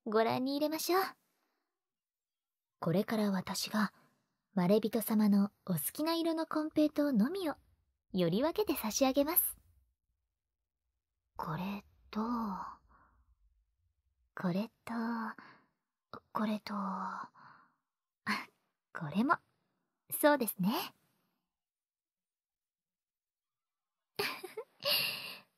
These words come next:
どうして自分の好みを知っているのか、と考えておられますか？そうですね。種も仕掛けもございません、と言いたいところですが、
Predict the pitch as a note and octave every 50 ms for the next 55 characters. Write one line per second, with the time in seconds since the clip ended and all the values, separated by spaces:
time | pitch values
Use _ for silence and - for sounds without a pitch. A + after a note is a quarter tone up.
0 | _ _ _ _ _ _ - F3+ A3 D4+ G4 G#4 - - - C4 A#3+ - - G3
1 | G#3 G#3+ G#3+ G#3+ A3+ A3 - - B3+ C4 B3 A3 G3 E3+ D3+ C#3 - - - -
2 | _ _ G3 F#3+ G#3+ A#3 B3+ B3+ A#3+ G#3 G3 - - A#3 B3+ - _ _ _ _
3 | _ _ _ _ _ _ _ _ - A3 F#3 E3 D#3+ D3+ - _ _ - G3 G3+
4 | G#3+ A#3+ C4+ C#4 C#4+ C#4 - G3 E3 E3 F3 F3+ G3+ G#3 A3+ B3 - - - G#3+
5 | A3+ D4+ G#4 - _ _ _ _ _ _ _ _ _ _ _ _ _ _ _ _
6 | _ _ _ _ _ _ _ _ _ _ _ _ _ _ _ _ _ _ - -
7 | G#3 G3+ A3 A#3 A#3 A3 G3+ - - - E3+ D3+ D#3+ F3+ G#3+ B3 C#4 D4 D#4 D#4+
8 | D#4 - - - _ _ _ _ _ _ _ _ _ _ _ _ _ _ _ _
9 | _ _ _ _ _ - G3 G3+ G3+ G#3 G#3 F#3 D3+ C3+ B2+ - - - - F#3
10 | F#3+ - - B3+ B3+ C4 C4 B3+ C4+ B3+ - C4+ C4 C4 C4 C4+ C4+ C4+ - -
11 | B3 B3+ D#4+ - - _ _ _ _ _ _ _ _ _ _ _ _ _ _ _
12 | - G#3 - F3+ D#3+ D#3 D3 D3 D3+ E3+ F#3 - - B3 B3+ B3+ C4 C#4 - -
13 | D4+ D#4+ D#4+ E4+ E4 - - C4+ - A3+ A3 A3 A3 A3 A3+ A3+ -